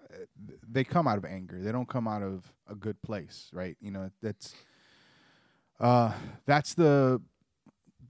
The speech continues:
you know, that's kinda where, <coughs> where we, where we find ourselves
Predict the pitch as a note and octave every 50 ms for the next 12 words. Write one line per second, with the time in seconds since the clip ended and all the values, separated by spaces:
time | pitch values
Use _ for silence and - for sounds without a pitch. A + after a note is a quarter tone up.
0 | _ _ _ - D#3+ D3+ C3+ B2 A#2+ C3+ C#3 - - - D3 C3+ B2+ A#2+ A#2 A#2+
1 | A#2+ A#2+ A2+ G2+ - - - A2 A#2 B2 A#2+ A#2 A2+ A2 G#2+ A#2 A2+ A2+ A2+ A2
2 | A2 G#2+ G#2+ G#2+ G#2 G#2 - - _ _ _ _ _ _ _ _ _ _ - -
3 | _ _ _ _ _ _ _ _ _ _ _ _ _ _ _ _ _ _ - A#2
4 | A#2 A2+ A2+ A2+ A2 - F3+ A#3+ B3+ C3+ A2 G#2+ - - - - - - - -
5 | - -